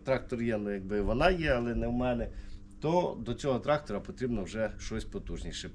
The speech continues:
Товариш якраз продавав цю дискову борну, кажу: «Дай я спробую, як підчіплю, як вона тягне, що воно робить, що відбувається». Нема питань,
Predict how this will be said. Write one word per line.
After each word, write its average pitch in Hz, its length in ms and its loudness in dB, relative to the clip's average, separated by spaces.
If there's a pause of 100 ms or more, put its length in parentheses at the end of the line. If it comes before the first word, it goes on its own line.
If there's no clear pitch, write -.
Товариш 156 400 2
якраз 143 240 -2
продавав 143 460 2
цю 123 580 0
дискову 123 440 -2
борну, 151 300 4
кажу: - 160 0
«Дай 143 240 4
я 101 160 4
спробую, 107 560 -2
як 110 160 -2
підчіплю, 110 500 -2
як 113 300 0
вона 107 180 -2
тягне, 123 400 2
що 113 220 -6
воно 104 240 -4
робить, 127 280 0
що 113 200 -2
відбувається». 92 640 -6
Нема 147 260 -4
питань, 139 360 -6